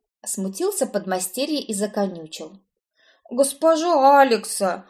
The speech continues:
а мы можем сей возмутительный факт моей небрежности скрыть от господина Этана?»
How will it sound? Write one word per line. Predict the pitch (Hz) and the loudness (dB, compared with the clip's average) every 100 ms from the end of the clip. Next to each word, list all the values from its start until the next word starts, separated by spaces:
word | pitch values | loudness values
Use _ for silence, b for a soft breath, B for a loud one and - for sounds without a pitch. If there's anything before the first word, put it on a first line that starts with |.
| b b | b b
а | - | 0
мы | 262 294 | 4 2
можем | 302 392 403 339 | 2 0 -2 -2
сей | - 233 | -2 -2
возмутительный | 202 214 226 233 262 247 226 | -2 -4 -4 -4 -4 -2 -4
факт | 226 - 320 320 | -4 0 0 -2
моей | - 220 226 | -2 -2 0
небрежности | 226 240 220 294 277 247 233 233 | -2 -2 0 0 0 -4 -4 -4
скрыть | - - 320 320 302 | -6 -4 -4 -2 -2
от | 214 190 | -4 -6
господина | 196 - 208 196 196 185 190 | -10 0 0 0 -4 -2 -4
Этана?» | 190 185 165 160 156 - | -2 -2 -2 -6 -14 -16